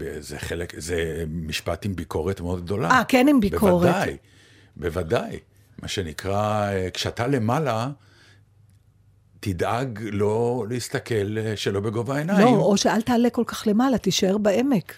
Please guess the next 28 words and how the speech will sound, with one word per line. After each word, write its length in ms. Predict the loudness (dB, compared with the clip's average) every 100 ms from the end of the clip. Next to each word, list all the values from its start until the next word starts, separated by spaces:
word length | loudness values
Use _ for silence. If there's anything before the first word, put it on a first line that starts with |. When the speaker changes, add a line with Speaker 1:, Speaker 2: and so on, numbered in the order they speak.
| -8
Speaker 2:
איפה 180 | 0 2
Speaker 1:
אתה, 100 | 4
Speaker 2:
שכולם. 520 | 4 8 8 8 4 0
Speaker 1:
לא, 40 | 0
האמת 240 | 0 0
שלא 200 | 0 2
Speaker 2:
לא? 100 | 4 2
Speaker 1:
אכפת 160 | 2
לי, 60 | 0
ש-, 100 | -4 -8 -2
כל 160 | 4 6
עוד 140 | 6
אתה, 300 | 2 0 0 0
אה, 160 | 0 2
רואה 280 | 2 2 4
אותנו, 480 | 2 2 -2 -4 -8 -14 -20
ולא 340 | -8 -2 2 4
רואה 140 | 4
אותנו 340 | 2 0 -4
קטנים, 500 | -4 -4 -2 -2 -2
אז, 320 | 0 4 4 2
Speaker 2:
Mm. 40 |
Speaker 1:
אז 120 | -2
תהיה 200 | -4 -2
איפה 180 | -2 -4
שאתה 160 | -10 -10
רוצה. 300 | -10 -10 -14 -18 _ -20 -20 -6 4
Speaker 2:
טוב, 180 | 4